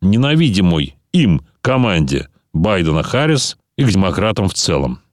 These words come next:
Теперь у него как бы есть повод с ними жестко разобраться, причем не только в Миннесоте. Пока сценарий превращения Америки в авторитарную диктатуру, будем называть вещи своими именами, маловероятен.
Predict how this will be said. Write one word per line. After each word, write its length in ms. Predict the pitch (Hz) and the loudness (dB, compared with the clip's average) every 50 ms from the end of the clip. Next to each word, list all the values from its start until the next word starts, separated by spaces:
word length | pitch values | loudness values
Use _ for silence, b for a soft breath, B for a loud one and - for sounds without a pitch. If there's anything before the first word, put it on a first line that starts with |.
| _ _ | _ _
Теперь 260 | - - - 156 175 | -10 -4 -2 0 2
у 40 | 185 | 2
него 180 | 175 165 151 131 | 2 2 2 0
как 180 | - 143 123 | 0 0 0
бы 100 | 117 131 | 2 2
есть 160 | 131 127 - | 2 0 -2
повод 340 | - - 139 143 123 104 87 | -2 -2 -2 0 0 0 0
с 120 | - - - | -2 -2 0
ними 160 | 107 101 101 | 0 2 2
жестко 400 | 90 80 123 117 - - - 107 | 2 0 0 -2 -2 -4 -2 -2
разобраться, 680 | 107 92 95 107 101 107 104 87 80 - - - 73 - - _ | 0 0 0 0 0 0 0 0 0 -2 -4 -6 -6 -8 -10 _
причем 320 | - 87 95 - - 131 135 | -4 -2 -2 0 0 0 0
не 100 | 110 87 | 0 0
только 300 | - 107 101 87 - 95 | 0 -2 -2 0 0 2
в 40 | |
Миннесоте. 640 | 92 92 95 98 101 95 - - 71 67 - - - - _ _ | 2 2 2 2 0 0 0 -2 -2 -4 -4 -10 -16 -20 _ _
Пока 300 | - 120 113 - 185 190 | -4 -4 0 0 0 0
сценарий 440 | - - - 147 143 147 143 139 | 0 0 0 0 0 2 0 0
превращения 680 | - - 123 123 123 123 131 127 - - 135 123 117 117 117 | 0 0 0 0 0 0 0 0 0 0 0 0 2 2 2
Америки 400 | 117 117 117 107 107 107 - - | 2 2 2 0 0 -2 0 0
в 60 | 104 | 0
авторитарную 640 | 104 92 - - 110 113 107 - 117 104 101 95 95 92 | 0 0 -2 -2 -2 0 0 0 0 0 2 0 2 0
диктатуру, 680 | 95 90 - - 107 101 - 208 220 185 113 85 67 - _ _ _ | 0 0 0 -2 -2 0 2 2 2 2 2 0 -2 -4 _ _ _
будем 360 | 76 80 101 101 101 107 104 | -2 -2 0 2 2 2 2
называть 360 | 104 98 101 110 110 113 107 | 2 2 0 0 0 0 0
вещи 280 | - 123 107 - - 110 | 0 0 0 0 0 -2
своими 480 | 101 - 113 107 98 92 85 80 80 | -2 0 0 0 0 2 2 2 2
именами, 500 | 82 92 110 117 104 87 76 64 65 65 - _ _ _ _ | 2 2 2 2 0 0 -2 -4 -6 -8 -12 _ _ _ _
маловероятен. 1000 | - 85 98 127 151 156 147 131 131 127 120 107 85 73 69 - - 73 69 69 | -2 0 0 2 0 0 0 0 0 0 0 0 0 -2 -2 -2 -2 -2 -4 -4